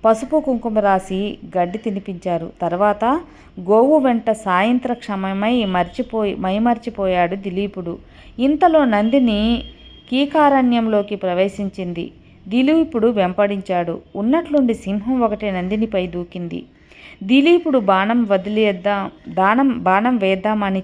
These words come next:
చేతిని పైకెత్తబోయాడు. అంతే, చేయి అంటుకుపోయి, అంటుకుపోయి రానేలేదు. అప్పుడు సింహం మానవ భాషలో ఇలా అంది,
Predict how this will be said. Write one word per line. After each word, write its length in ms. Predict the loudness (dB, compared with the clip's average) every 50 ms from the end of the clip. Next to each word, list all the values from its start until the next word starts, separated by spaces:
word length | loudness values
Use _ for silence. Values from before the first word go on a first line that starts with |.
| -4 -6
చేతిని 340 | -6 -6 -6 -6 -6 -6 -6
పైకెత్తబోయాడు. 960 | -4 -4 -4 -4 -2 -2 -4 -4 -4 -6 -4 -4 -2 -2 -2 -2 -4 -6 -8 -10 -14 -20 -20 -20 _ -8
అంతే, 380 | -6 -6 -4 -2 0 0 -2 -2 -6 -16 -20 -20 -4 2 4
చేయి 240 | 4 4 4 4 2
అంటుకుపోయి, 800 | 2 0 0 -2 -4 -6 -6 -6 -4 -2 -2 -2 -4 -6 -8 -8 -8
అంటుకుపోయి 760 | -6 -6 -4 -2 -4 -4 -4 -4 -4 -4 -2 -2 -2 0 0 0
రానేలేదు. 840 | 0 0 -2 -2 0 0 -2 -2 0 0 -2 -2 -2 -4 -6 -6 -8 -12 -18 -20 -20 -20 -20 -20 -8 0 2
అప్పుడు 340 | 2 2 2 0 0 0
సింహం 540 | 0 0 0 2 2 2 4 4 2 2 2
మానవ 340 | 2 2 2 2 2 2 2
భాషలో 420 | 2 2 2 2 0 0 0 0
ఇలా 260 | 2 2 2 2 0 0
అంది, 360 | -2 -2 -4 -6 -6 -8